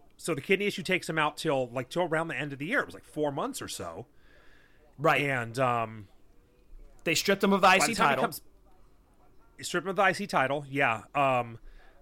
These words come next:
Speaker 1: by the time he gets back, Farouk had already started the Nation, so he kinda goes straight into a feud with the Nation.
Speaker 2: Right, because in, in the storylines,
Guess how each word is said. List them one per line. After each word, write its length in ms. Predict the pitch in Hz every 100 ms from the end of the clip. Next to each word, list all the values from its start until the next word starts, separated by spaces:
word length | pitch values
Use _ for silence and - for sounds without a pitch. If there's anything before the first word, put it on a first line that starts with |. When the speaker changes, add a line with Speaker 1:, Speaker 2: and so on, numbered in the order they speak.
| - -
Speaker 1:
by 120 | 160
the 100 | 156
time 260 | 139 165 190
he 60 | 185
gets 180 | 123
back, 440 | - - 175 165 -
Farouk 380 | - 135 151 160
had 80 |
already 200 | 143 127
started 280 | 117 139 123
the 80 | 110
Nation, 460 | 113 139 - - -
so 120 | 110
he 40 | 110
kinda 280 | 151 160
goes 140 | 147 120
straight 300 | - 143 127
into 140 | 123 110
a 40 |
feud 320 | - 135 123
with 140 | 101 -
the 40 |
Nation. 380 | 117 135 - - - - - - - _ - _ -
Speaker 2:
Right, 400 | 147 151 156 -
because 300 | 123 196 180
in, 340 | 170 208 190 185
in 180 | 202 190
the 60 |
storylines, 920 | 160 - 214 196 160 143 131 127 123